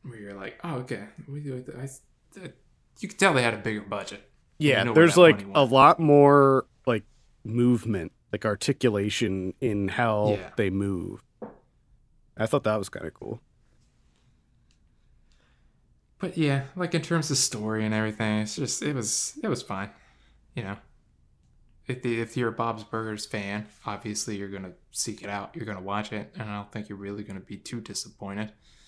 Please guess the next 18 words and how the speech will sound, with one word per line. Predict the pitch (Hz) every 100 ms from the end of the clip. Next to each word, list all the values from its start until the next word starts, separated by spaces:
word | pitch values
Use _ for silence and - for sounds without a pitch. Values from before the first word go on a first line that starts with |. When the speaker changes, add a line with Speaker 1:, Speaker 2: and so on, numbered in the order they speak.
| _ - _ -
Speaker 1:
Uh, | 104 98 95
if | 107 104
you're | 104
not | 98 107
a | 110
Bob's | - 98 -
Burgers | - 98 95 92
fan, | - 101 104 107 _ _ _ _ _ _ _ _ _ -
A, | 104 104 104 _ _ _ _ _ _ -
there's | 107 -
no | 104
reason | 143 - -
<laughs> |
for | - -
you | 135
to | - -
watch | 139 127 -
this, | 120 113 -